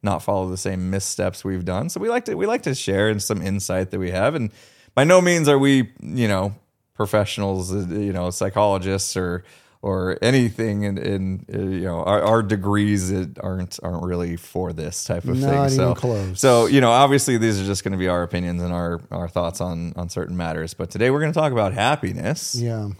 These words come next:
Speaker 1: which is a tough one
Speaker 2: It
Speaker 1: for a
Speaker 2: really
Speaker 1: lot of
Speaker 2: is,
Speaker 1: people.
Speaker 2: because what, what is it? Now, typically what I would do is I would actually look up the definition.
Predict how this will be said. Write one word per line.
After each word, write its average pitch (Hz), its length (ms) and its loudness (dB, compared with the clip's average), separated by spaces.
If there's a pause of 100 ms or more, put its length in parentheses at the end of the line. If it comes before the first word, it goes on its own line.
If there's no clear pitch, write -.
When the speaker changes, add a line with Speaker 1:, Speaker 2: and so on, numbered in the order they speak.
(120)
Speaker 1:
which - 220 -4
is 320 120 -2
a 392 60 -2
tough - 380 -4
one 370 180 -6
Speaker 2:
It 202 80 2
Speaker 1:
for 95 80 2
a 92 100 0
Speaker 2:
really 95 200 2
Speaker 1:
lot 120 140 2
of 143 40 2
Speaker 2:
is, 185 200 4
Speaker 1:
people. 92 340 -2 (100)
Speaker 2:
because 175 240 -4
what, 269 240 0 (160)
what 214 220 0
is 339 240 -2
it? - 180 -12 (260)
Now, 214 160 4
typically 208 440 2
what 170 100 6
I 156 80 6
would 143 140 0
do 147 160 4
is 131 80 2
I 156 40 0
would 165 120 0
actually 143 220 -2
look 139 360 2
up 135 300 -2
the 131 100 0
definition. 131 800 -2